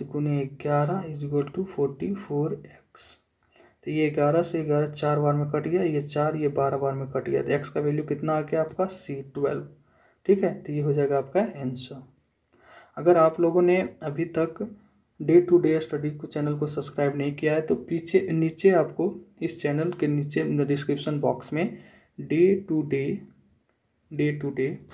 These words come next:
स्टडी का आपको डिस्क्रिप्शन में लिंक मिल जाएगा, नीचे होगा, ठीक है। वहाँ पे क्लिक करेंगे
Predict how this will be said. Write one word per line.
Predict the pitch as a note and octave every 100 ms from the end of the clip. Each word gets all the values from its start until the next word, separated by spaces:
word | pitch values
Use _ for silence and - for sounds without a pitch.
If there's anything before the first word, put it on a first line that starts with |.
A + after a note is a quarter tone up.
| - _ _ _ _ _ _ _ _ _ _ _ _ _ _ _ _ -
स्टडी | D3 D3 C#3+ C#3+
का | D3 D#3 - _ _ _ _
आपको | C3+ C3+ - E3+ G3+ - _ _
डिस्क्रिप्शन | D3+ D3 D3+ D#3 - F3
में | E3 D#3 D3 - _ -
लिंक | D3+ D#3+ D3
मिल | D3 C#3+
जाएगा, | D3 D#3+
नीचे | G3 C#3 - D3+
होगा, | D3+ D3+ G#3
ठीक | - G3 F#3+
है। | D3+
वहाँ | D3 C#3+
पे | D#3 D#3+
क्लिक | D#3 D3
करेंगे | D#3+ D#3+ E3+ A#3+